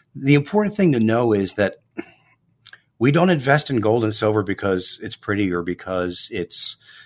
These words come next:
it's unique. Those things are true, but we do it because it has the history of being the true diversity for someone's portfolio.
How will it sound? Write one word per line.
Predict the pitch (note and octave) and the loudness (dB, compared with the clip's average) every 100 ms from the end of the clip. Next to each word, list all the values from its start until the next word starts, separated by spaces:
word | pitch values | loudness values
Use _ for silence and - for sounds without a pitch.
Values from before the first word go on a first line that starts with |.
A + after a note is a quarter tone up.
| - | -8
it's | A#2 - | -6 -2
unique. | F#2+ G2 G#2+ F2+ - - _ - - | 0 4 4 2 -6 -20 _ -20 -10
Those | D#3+ E3+ D#3+ | 0 0 0
things | E3+ D#3 A#2+ | 0 2 2
are | A#2 | -2
true, | - - F3+ G#2 | -2 2 2 2
but | G2+ A2 | 2 0
we | A2+ A2+ | 2 0
do | A2+ G3 G#3+ | 0 0 0
it | |
because | D3+ D3+ C#3 C3+ | -2 -2 0 0
it | D3 | 0
has | - - C3 C#3 A#2 | -4 -6 -4 -2 -4
the | A2+ | -6
history | A2 C#3 C#3+ - C#3 C3 | -6 -4 -2 -2 -2 -2
of | A2+ G2+ - | -4 -4 0
being | G#2 G#2+ G#2 G#2 - _ - | 2 4 2 -2 -18 _ -4
the | |
true | G#2+ - E3 F3 | -4 2 4 6
diversity | C#3+ G2+ G2+ G#2+ G#2 F#2 E2 - _ _ _ - | 2 0 4 4 4 -4 -6 -10 _ _ _ -8
for | G#2+ | -4
someone's | - G#2 G2 G2 | 0 0 0 -2
portfolio. | - G2 - - F#2 F2+ D2+ | -4 -4 -2 0 0 0 -4